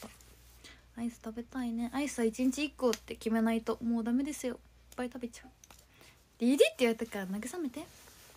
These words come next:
まさきさん、ありがとう。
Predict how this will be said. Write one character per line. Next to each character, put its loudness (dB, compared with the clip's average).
ま 0
さ -4
き -14
さ -16
ん、 -12
あ -10
り -8
が -8
と -12
う。 -8